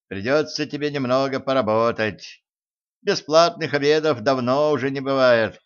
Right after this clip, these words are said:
Ха-ха. Мы кое-чему научились от вас, людей. Хрен бы вас взял». «Поработать? А что надо делать?» «Сеять раздоры,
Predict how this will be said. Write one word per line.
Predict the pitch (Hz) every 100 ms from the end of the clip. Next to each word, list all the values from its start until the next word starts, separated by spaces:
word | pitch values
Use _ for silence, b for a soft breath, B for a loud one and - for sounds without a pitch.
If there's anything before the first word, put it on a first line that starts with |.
| -
Ха-ха. | 127 131 131 120 113 104 87 73 _ _ _ _ -
Мы | 123 139 120
кое-чему | 131 139 131 127 139
научились | 139 127 139 160 151 -
от | 120 123
вас, | 120 107 101
людей. | 120 113 110 95 82 - _ _ _ _
Хрен | 147 156 160 151
бы | 147
вас | 135 98
взял». | 92 101 117 104 85 73 _ _ _ _ _ _ _ _ _ _ _ _ -
«Поработать? | 92 101 98 107 107 107 92 _ _ _ -
А | 113
что | 113 151
надо | 135 127 113
делать?» | 104 110 120 - - _ _ _ _ _ _ _ _ _ _ _ _ _ _ _ _
«Сеять | - - 123 120 117 110 -
раздоры, | 110 110 90 - 80 127 127 113 98 82